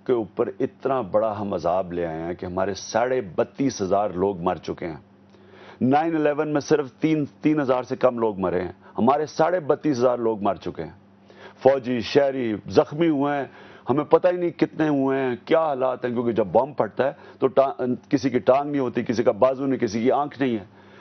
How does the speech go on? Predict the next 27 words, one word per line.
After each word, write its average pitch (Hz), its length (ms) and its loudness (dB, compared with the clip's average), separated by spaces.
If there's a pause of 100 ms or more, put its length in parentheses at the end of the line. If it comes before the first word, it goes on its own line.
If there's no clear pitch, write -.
(180)
उनका 180 240 2
तो 190 100 -2
कोई 175 120 2
पूछ 180 260 -2
ही 190 60 2
नहीं 160 100 2
रहा। 95 200 -4 (1040)
हमारा 147 480 2
इस 127 200 -6
वक्त 147 220 -2
गवर्नमेंट 180 480 0
कहती 131 340 0
है 117 180 0
कि 117 100 -6
पैंतालीस 120 800 0
अरब 113 460 -2
डॉलर 110 320 0
इस 98 140 -4
इकोनॉमी 98 420 -4
से 95 160 -6
जा 82 200 -2
चुका - 280 -14
है। - 60 -20 (1200)
उप-, - 400 -6
इकोनॉमी, 156 400 0 (140)
और 113 240 -2
सिर्फ 202 460 0